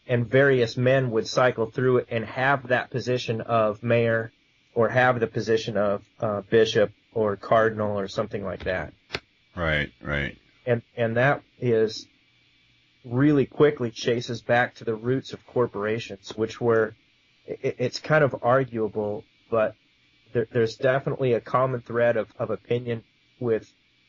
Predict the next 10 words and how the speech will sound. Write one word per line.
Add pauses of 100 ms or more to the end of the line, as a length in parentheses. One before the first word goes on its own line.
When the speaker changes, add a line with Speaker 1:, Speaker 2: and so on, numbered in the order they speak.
(300)
Speaker 1:
researchers
that
research (260)
a,
a, (120)
a
common
word (140)
i-,
in,